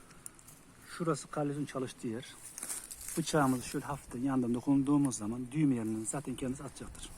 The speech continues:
Bakın. Kalyus çok güzel kapatmış. Tomurcuğumuz patlamış. Tomurcuğumuz şu şekilde. Şurada. Tomurcuğumuz patlamış. Büyümeye devam ediyor.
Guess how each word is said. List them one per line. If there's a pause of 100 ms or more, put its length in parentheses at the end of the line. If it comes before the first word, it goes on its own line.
(440)
Bakın. (680)
Kalyus
çok
güzel
kapatmış. (440)
Tomurcuğumuz
patlamış. (840)
Tomurcuğumuz
şu
şekilde. (720)
Şurada. (1160)
Tomurcuğumuz
patlamış. (500)
Büyümeye
devam
ediyor.